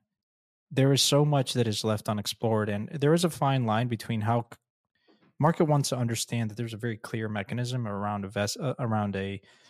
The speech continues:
token emission schedule, a token economics. Make it too complicated, backfires. But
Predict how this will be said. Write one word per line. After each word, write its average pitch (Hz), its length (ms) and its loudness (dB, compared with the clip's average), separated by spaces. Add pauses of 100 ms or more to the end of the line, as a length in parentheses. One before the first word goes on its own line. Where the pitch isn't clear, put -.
(260)
token 123 260 2
emission 113 300 0
schedule, 107 420 -4
a 95 60 -8
token 107 320 -8
economics. 107 640 -8 (920)
Make 165 240 6
it - 60 -12
too 170 120 2
complicated, 151 680 4
backfires. - 720 -4
But 131 260 2